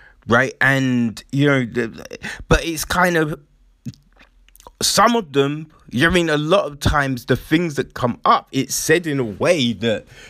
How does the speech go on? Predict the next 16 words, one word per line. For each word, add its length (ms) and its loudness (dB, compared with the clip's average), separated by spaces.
yeah, 280 2
I 100 0
guess 340 2
a 80 2
lot 180 0
of 160 -2
people 320 -2
might 320 0
be 120 0
a 60 0
bit 220 -6
like, 260 -4
"Oh, 580 -2
<laughs> 60 -20
shit, 520 -2
what?" 440 -2